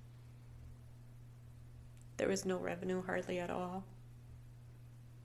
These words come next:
It was, it was ridiculous. We did a protest. We had signs, and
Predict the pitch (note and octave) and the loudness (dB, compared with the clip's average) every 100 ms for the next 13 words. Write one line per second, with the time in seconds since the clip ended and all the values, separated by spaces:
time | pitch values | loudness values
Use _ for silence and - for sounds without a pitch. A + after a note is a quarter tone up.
0 | - - - - - G#3 G3 - G#3 F#3+ | -12 -12 -10 4 10 10 10 6 4 4
1 | G3 G3 F#3+ - G3 F#3+ - - - - | 4 4 4 4 2 4 2 -2 -8 -8
2 | - - - - G3+ A3 G#3+ G#3 G#3 G3+ | -8 -10 -10 -4 6 8 10 10 10 10
3 | - - - - - F#3+ A3 G#3+ G3+ - | 6 -4 -10 -10 -4 4 10 10 10 6
4 | G3 G3 F#3+ F3+ F#3 F#3+ - - - - | 6 8 8 8 6 2 -6 -12 -12 -12
5 | - - - - - - - - - A3+ | -12 -14 -14 -12 -12 -10 -10 -8 4 6
6 | A3+ G3 - - - - - - - - | 6 4 4 0 -2 -10 -12 -12 -12 -12
7 | - - F3 F3+ F3+ - F#3+ F3+ F#3 F3+ | -6 -2 0 2 2 8 10 10 8 6
8 | F3+ F3+ F3+ - F3 E3+ E3+ F#3+ - | 4 2 -2 0 0 0 -2 -2 -4